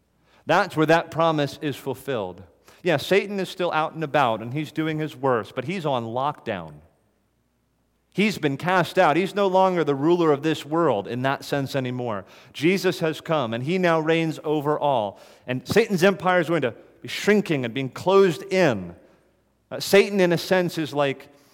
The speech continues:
Adolf Hitler in the last couple of months of his life. He's still dropping bombs. He's still doing his worst, but the forces are closing in.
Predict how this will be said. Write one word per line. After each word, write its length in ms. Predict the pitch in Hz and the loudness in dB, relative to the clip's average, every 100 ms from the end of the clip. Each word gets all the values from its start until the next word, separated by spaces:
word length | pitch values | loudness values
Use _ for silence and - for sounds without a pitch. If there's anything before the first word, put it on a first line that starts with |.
| _ - | _ 0
Adolf 420 | 180 175 151 139 | 4 6 4 2
Hitler 460 | 175 190 143 95 - - _ _ - | 0 0 0 -4 -8 -20 _ _ -10
in 80 | 131 | -4
the 80 | |
last 280 | 147 160 - | 0 0 0
couple 260 | 170 143 143 | 0 0 0
of 100 | 127 | 0
months 400 | 151 156 123 - | 2 0 0 -6
of 100 | 120 | -4
his 200 | 147 123 | -4 -2
life. 600 | 135 117 98 - - _ _ _ _ _ _ _ _ | -2 -4 -6 -18 -20 _ _ _ _ _ _ _ _
He's 120 | 151 | -12
still 180 | - 180 | -4 -4
dropping 460 | 139 160 156 165 151 | 0 0 0 -2 0
bombs. 640 | 156 160 160 160 151 - - | 2 2 2 0 -6 -10 -6
He's 220 | 151 156 | -4 -4
still 520 | - 160 151 151 131 - - _ _ - | -4 0 2 2 -2 -10 -20 _ _ -2
doing 280 | 156 170 165 | 2 4 4
his 240 | 160 147 | 2 0
worst, 680 | 143 151 156 156 - - - _ _ _ _ _ - | 0 0 0 -2 -12 -20 -20 _ _ _ _ _ -14
but 120 | 120 | -14
the 40 | |
forces 400 | 131 160 147 135 | -6 -4 -4 -4
are 80 | 123 | -10
closing 460 | 120 135 123 120 113 | -8 -6 -6 -8 -10
in. 340 | 101 92 110 | -12 -14 -20